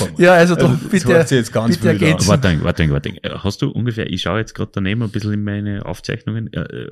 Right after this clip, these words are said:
Speaker 3: hast du eine Ahnung, wie es ausgegangen ist?
Speaker 2: Na,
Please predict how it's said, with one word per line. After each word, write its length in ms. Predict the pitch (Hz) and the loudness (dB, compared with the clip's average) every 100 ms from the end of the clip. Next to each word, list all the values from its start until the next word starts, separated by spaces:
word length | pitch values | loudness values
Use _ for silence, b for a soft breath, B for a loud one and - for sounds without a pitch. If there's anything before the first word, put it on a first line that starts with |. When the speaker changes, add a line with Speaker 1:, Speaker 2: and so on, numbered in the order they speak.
| - | -10
Speaker 3:
hast 180 | 98 - | -8 -4
du 120 | 120 | -4
eine 300 | - 80 - | -2 -6 -4
Ahnung, 340 | 78 113 127 104 | -4 -2 -2 -2
wie 80 | |
es 140 | 107 - | -2 -4
ausgegangen 460 | - 90 - 131 | -4 -4 -2 -2
ist? 180 | 147 - _ _ _ _ _ _ _ _ _ _ - - _ _ _ _ _ _ _ - | -2 -6 _ _ _ _ _ _ _ _ _ _ -20 -20 _ _ _ _ _ _ _ -20
Speaker 2:
Na, 140 | - | -16